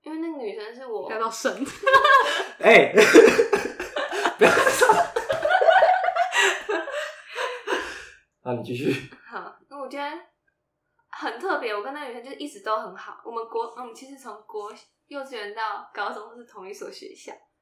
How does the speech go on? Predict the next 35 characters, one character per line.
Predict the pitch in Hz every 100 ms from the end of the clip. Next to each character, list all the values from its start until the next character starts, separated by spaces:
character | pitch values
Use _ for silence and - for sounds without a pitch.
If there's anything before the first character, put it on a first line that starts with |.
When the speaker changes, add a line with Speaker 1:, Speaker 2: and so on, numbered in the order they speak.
| _ _ -
Speaker 1:
然 | 240
后 | 302 311
就 | 311 330
其 | 320
实 | 254
也 | 208
会 | 247
不 | 262
同 | 254 202
班， | 202 220
但 | 269
我 | 196
们 |
可 | 190
能 | 196
会 | 202
一 |
起 | 208
去 | 202
参 | 202
加 | 185
社 | 190 -
团， | - -
像 | - 262
国 | 208 202
中 | 202
我 |
们 | 202
一 |
起 | 196
去 | -
参 | 190 185
加 | -
管 | - - -
乐， | 190